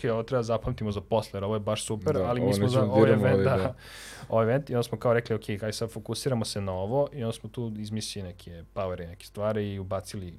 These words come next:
Speaker 1: tu i rekli kao, „Ok”, ljudi su seli kao, „Ovo je kao mnogo komplikovano”, <laughs> znaš, kao, „Nije mi jasno šta radi”, kao, sviđa mi se par i sad kad sam ih skapirao, ali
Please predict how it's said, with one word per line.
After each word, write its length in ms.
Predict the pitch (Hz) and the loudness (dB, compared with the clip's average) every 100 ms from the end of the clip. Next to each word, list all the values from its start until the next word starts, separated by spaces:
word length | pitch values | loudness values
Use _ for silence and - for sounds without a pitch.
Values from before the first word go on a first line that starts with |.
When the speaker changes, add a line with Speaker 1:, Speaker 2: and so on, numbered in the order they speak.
| - | -12
Speaker 1:
tu 220 | 120 113 95 | -8 -6 -6
i 120 | 104 | -8
rekli 280 | 98 95 95 | -8 -10 -14
kao, 320 | - 92 87 - - - | -8 -8 -8 -14 -18 -16
„Ok”, 180 | 101 | -6
ljudi 360 | 131 131 117 110 | -2 0 0 -2
su 180 | - 110 | -4 -8
seli 360 | - 113 107 | -4 -4 -4
kao, 200 | 101 104 - - - _ - - | -8 -12 -12 -20 -20 _ -20 -20
„Ovo 140 | - 104 | -6 -6
je 60 | 95 | -6
kao 120 | 95 | -10
mnogo 280 | 90 92 90 - | -8 -8 -10 -14
komplikovano”, 600 | - 87 - - - - | -14 -14 -14 -20 -20 -16
<laughs> 160 | - - | -16 -16
znaš, 140 | - | -18
kao, 200 | - - - - - | -18 -18 -18 -20 -20
„Nije 180 | 92 101 | -10 -4
mi 220 | 110 95 92 92 | -4 -6 -8 -6
jasno 280 | 104 - | -6 -6
šta 160 | 98 - | -12 -8
radi”, 180 | 101 80 | -8 -8
kao, 100 | - | -8
sviđa 280 | 107 135 190 | -6 -2 0
mi 60 | 233 | 0
se 140 | - - | -2 -2
par 160 | 180 | 0
i 20 | 156 | 0
sad 160 | - | -2
kad 120 | - | -6
sam 120 | - 127 | -4 -4
ih 80 | |
skapirao, 800 | - 113 - - 113 170 196 180 - | -4 -8 -8 -6 -4 0 0 -2 -4
ali 400 | 143 120 123 | -4 -2 -6